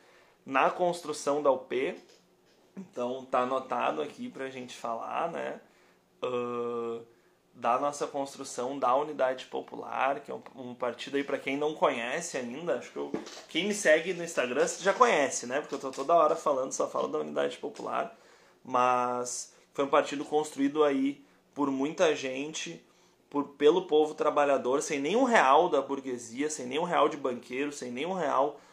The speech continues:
dos partidos aí, né, que já existem.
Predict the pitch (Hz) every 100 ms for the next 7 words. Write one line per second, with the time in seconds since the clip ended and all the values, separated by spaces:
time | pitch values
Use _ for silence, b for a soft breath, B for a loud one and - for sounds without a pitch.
0 | B B - 135 - 139 - - 139 135
1 | 131 131 139 127 123 b b b - 131
2 | 135 131 113 113 127 156 - -